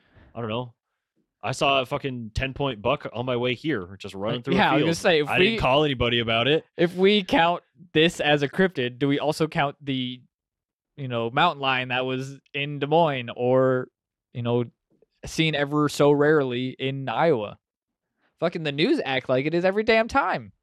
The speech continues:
Speaker 2: Like, I, at least four or five times in my lifetime that I remember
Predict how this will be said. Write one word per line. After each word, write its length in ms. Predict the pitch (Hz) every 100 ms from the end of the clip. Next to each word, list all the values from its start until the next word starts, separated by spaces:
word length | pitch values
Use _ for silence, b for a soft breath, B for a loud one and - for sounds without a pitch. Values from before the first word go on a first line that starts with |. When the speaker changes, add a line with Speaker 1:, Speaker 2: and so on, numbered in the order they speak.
| _ 151
Speaker 2:
Like, 160 | 170
I, 160 | 185 196 - _ _ 175
at 180 | 196
least 300 | 233 269 -
four 200 | - 233
or 40 | 220
five 280 | 220 208 196
times 320 | 240 - 160
in 60 | 139
my 120 | 147
lifetime 520 | 151 185 - 135 123
that 120 | 123
I 60 | 120
remember 880 | 120 123 127 127 175 208 123 120